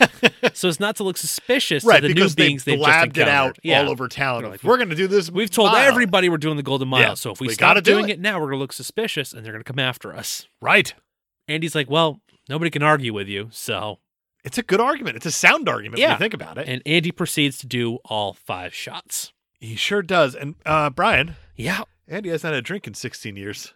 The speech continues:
Speaker 1: so we need to join him.
Speaker 2: Okay.
Speaker 1: Remember I said the buffalo wasn't tracing?
Speaker 2: The buffalo's about to trace,
Speaker 1: It's
Speaker 2: isn't
Speaker 1: about
Speaker 2: it?
Speaker 1: to trace.
Speaker 2: Here we go. Oh, that's a tasty, tasty shot.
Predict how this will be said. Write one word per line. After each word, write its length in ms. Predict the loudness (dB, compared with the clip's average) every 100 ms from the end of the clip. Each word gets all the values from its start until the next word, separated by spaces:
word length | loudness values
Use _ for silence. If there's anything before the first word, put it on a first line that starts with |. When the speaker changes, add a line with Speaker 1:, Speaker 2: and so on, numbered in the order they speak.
| _
Speaker 1:
so 560 | -10 0 2 4 2 -2 -14
we 180 | -10 -6
need 140 | -6
to 60 | -6
join 300 | -6 -4 -6
him. 200 | -10 -18 _
Speaker 2:
Okay. 380 | -14 -2 0 0 -6
Speaker 1:
Remember 200 | -10 -8
I 20 |
said 140 | -8
the 80 | -6
buffalo 280 | -4 0 0
wasn't 260 | 0 -4 -4
tracing? 320 | -4 -4 -8
Speaker 2:
The 100 | -10
buffalo's 300 | -8 -6 -6
about 140 | -6
to 60 | -8
trace, 260 | -4 -4 -4
Speaker 1:
It's 80 |
Speaker 2:
isn't 100 | -4
Speaker 1:
about 100 | -4
Speaker 2:
it? 40 | -4
Speaker 1:
to 40 |
trace. 480 | -6 -6 -6 -8 -18 _
Speaker 2:
Here 140 | -16
we 120 | -12 -8
go. 240 | -6 -8 _ _ _ _ -6 -6 -8 _ _ _ _ _ _ _ _ _ -20 _ _ _ _ -20 -14 -10 -10 -12 -20 _ _ _ -16
Oh, 80 | -8
that's 220 | -8 -8
a 40 | -8
tasty, 280 | -8 -8 -10
tasty 260 | -12 -12
shot. 340 | -10 -10 -12